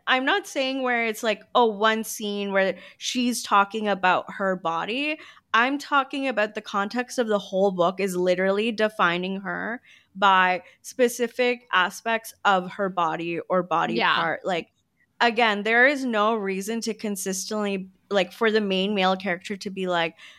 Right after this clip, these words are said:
Speaker 1: "I don't know why she's so insecure. I love her, like, soft belly and the way she has these rolls and her, like, stretch marks or tiger stripes." Like, shut
Speaker 2: <laughs>
Speaker 1: up.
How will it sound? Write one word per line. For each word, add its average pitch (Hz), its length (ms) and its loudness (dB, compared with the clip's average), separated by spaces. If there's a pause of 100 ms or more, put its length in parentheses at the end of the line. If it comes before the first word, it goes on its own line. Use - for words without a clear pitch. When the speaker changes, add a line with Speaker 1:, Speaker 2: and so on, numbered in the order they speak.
(240)
Speaker 1:
"I 254 100 0
don't 277 140 2
know 277 100 4
why 262 140 4
she's 254 240 -4
so 240 240 2
insecure. 233 600 -4
I 233 140 2
love 226 500 2 (400)
her, 226 260 -2
like, 202 240 -4
soft - 580 0
belly 214 600 0
and 226 160 -4
the 220 100 2
way 220 320 2
she 233 200 -4
has 208 260 0
these 208 240 -4
rolls 202 560 4
and 202 160 -2
her, 208 300 -2 (320)
like, 226 280 0 (140)
stretch 254 500 -2
marks 208 500 -2 (100)
or 233 140 0
tiger 247 420 -2
stripes." 196 400 -6
Like, 240 160 -6 (640)
shut 330 380 -2
Speaker 2:
<laughs> - 60 -8
Speaker 1:
up. - 380 -4